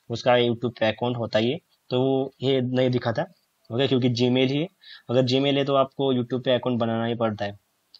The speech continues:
ओके, ये तो कोई भी जान सकता है, तो इसलिए वो ये नहीं दिखाता। तो चलो, अब बाकी option देखते हैं फिर से।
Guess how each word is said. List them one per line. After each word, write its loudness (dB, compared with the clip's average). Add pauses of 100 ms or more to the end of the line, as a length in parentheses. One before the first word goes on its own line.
(180)
ओके, -2
ये 2
तो -2
कोई 0
भी -2
जान -2
सकता -10
है, -12 (400)
तो 4
इसलिए 4
वो 2
ये 4
नहीं 2
दिखाता। -2
तो -2
चलो, -2 (180)
अब -8
बाकी 2
option 0
देखते -2
हैं -6
फिर 2
से। -6